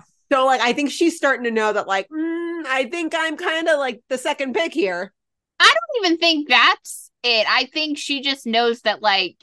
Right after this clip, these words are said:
Speaker 2: Casey and Gabby are really close friends, and that if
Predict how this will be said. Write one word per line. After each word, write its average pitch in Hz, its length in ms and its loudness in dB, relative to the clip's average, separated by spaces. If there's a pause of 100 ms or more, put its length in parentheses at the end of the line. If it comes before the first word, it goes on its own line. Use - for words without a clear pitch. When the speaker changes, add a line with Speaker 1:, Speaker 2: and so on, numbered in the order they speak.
(380)
Speaker 2:
Casey 226 280 -4
and 196 120 -6
Gabby 190 360 0
are 185 80 -10
really 190 260 -8
close 180 300 -8
friends, 190 760 0 (100)
and 180 640 2 (1120)
that 185 240 4
if 202 500 -2